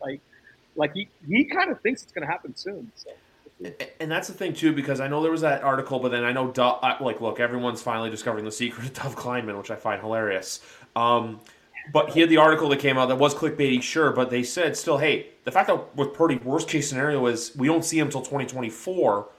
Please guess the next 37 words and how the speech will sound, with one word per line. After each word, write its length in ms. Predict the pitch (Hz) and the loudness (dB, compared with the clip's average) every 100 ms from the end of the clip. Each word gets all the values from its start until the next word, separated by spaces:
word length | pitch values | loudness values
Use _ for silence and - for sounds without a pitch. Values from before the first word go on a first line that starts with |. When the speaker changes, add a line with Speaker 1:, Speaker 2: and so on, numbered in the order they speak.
| _ _ _ _ _ - | _ _ _ _ _ -18
Speaker 2:
kinda 340 | - 139 170 | -6 -2 0
makes 280 | 165 165 156 | 2 0 0
you 60 | 139 | -4
think, 420 | 160 156 120 - | 0 2 2 2
look, 300 | 143 123 - _ _ _ _ _ _ _ _ _ | 2 2 -2 _ _ _ _ _ _ _ _ _
I 140 | 110 202 | -2 0
think 240 | 262 247 | -2 -4
you 80 | 220 | -6
can 280 | 147 170 143 | -4 -4 0
run 200 | 147 214 | 2 0
a 20 | |
potential 380 | 175 160 170 165 | -2 -2 -2 -2
Darnold 540 | 123 127 143 156 151 | 0 0 2 2 2
Lance 360 | 120 127 143 - | 0 -2 -4 -4
system, 500 | - 151 160 135 127 | -4 -4 -2 -2 -2
or 180 | 123 135 | -2 -2
you 140 | 135 | -4
can 120 | 131 131 | -6 -8
flip-flop 560 | - 143 143 135 131 | -6 -6 -2 0 0
him 120 | 127 | 0
either 240 | 120 123 113 | -4 -4 -6
way. 400 | 107 147 - - _ _ _ _ _ - | -6 -6 -8 -14 _ _ _ _ _ -10
So 340 | - 139 127 - - - | 2 2 2 -4 -20 -12
San 160 | - 190 | 0 2
Francisco's 460 | 220 220 - 226 220 | 2 -6 -6 -4 -2
in 60 | |
a 40 | 175 | -2
really 240 | 175 175 | 0 -2
peculiar 840 | 175 170 143 - - 156 151 156 | -2 -6 -8 -10 -4 0 2 2
position, 500 | 156 123 131 139 196 | 2 -2 -2 -4 -6
but 100 | 156 | -4
with 240 | 143 180 - | -2 -4 -4
the 140 | 180 | -2
N 100 | 156 | -2
F 100 | 156 | -2
C 140 | 160 | -2
West, 500 | 139 131 123 - - | 0 2 2 0 -10